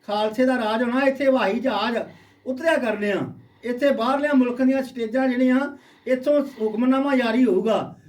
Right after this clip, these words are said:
ਤੇ ਸਾਰੇ ਵਰਲਡ ਦੇ ਵਿੱਚ ਉਹਦਾ ਇਹ ਹੁਕਮਨਾਮਾ ਜਾਰੀ ਗੁਰੂ ਗ੍ਰੰਥ ਸਾਹਿਬ ਸੱਚੇ ਪਾਤਸ਼ਾਹ ਦਾ ਹੋਣਾ,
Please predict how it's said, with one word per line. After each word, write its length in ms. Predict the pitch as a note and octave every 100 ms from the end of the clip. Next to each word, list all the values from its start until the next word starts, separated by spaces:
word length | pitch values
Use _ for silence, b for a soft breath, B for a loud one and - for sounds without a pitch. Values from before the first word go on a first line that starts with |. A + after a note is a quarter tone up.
| - B3+
ਤੇ 120 | A#3+
ਸਾਰੇ 500 | B3+ D4+ D4+ D4 B3+
ਵਰਲਡ 240 | A#3+ D4
ਦੇ 160 | D#4+ C#4+
ਵਿੱਚ 240 | B3 B3+
ਉਹਦਾ 400 | A#3+ B3+ A#3+ A3+ b b b b
ਇਹ 180 | A#3 A3
ਹੁਕਮਨਾਮਾ 460 | G#3+ A3 A3+ A#3
ਜਾਰੀ 260 | A3+ A3 A3+
ਗੁਰੂ 200 | A3 G#3+
ਗ੍ਰੰਥ 220 | G#3 G#3+
ਸਾਹਿਬ 200 | A3+ G#3+
ਸੱਚੇ 220 | F#3+ F#3+
ਪਾਤਸ਼ਾਹ 420 | F#3+ F3+ E3+ F3+ F3+
ਦਾ 100 | E3
ਹੋਣਾ, 440 | F3 B3+ C#4